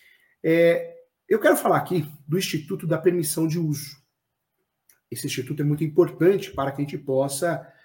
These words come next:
entender o que é uma regularização administrativa. Antes de tudo, eu quero convidar você, vai ter o curso de leilões, advocacia em leilões presencial. Você que é de São Paulo, é no bairro do Ipiranga, aqui no meu escritório, no auditório do escritório.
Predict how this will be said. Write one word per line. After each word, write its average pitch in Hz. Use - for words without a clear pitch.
entender 147
o 160
que 170
é -
uma 156
regularização 147
administrativa. 135
Antes 214
de 196
tudo, 262
eu 180
quero 196
convidar 156
você, 139
vai 156
ter 202
o 202
curso 196
de 196
leilões, 175
advocacia 151
em 170
leilões 156
presencial. 165
Você 135
que 156
é 170
de 156
São 143
Paulo, 165
é 165
no 160
bairro 160
do 156
Ipiranga, 151
aqui 180
no 202
meu 214
escritório, 165
no 139
auditório 160
do 147
escritório. 123